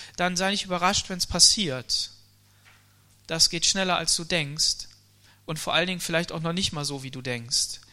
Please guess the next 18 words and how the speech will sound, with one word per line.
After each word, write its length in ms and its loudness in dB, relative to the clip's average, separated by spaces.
Aber 220 0
gleichzeitig 880 2
möchte 360 0
er, 180 0
dass 220 6
er 80 -2
durch 260 -2
jeden 300 0
von 180 -8
uns 340 -2
wirkt 300 -4
und 100 -6
deshalb 300 0
nimm 180 -6
diese 280 -4
Leute 340 -4
zum 220 -2
Vorbild 720 -6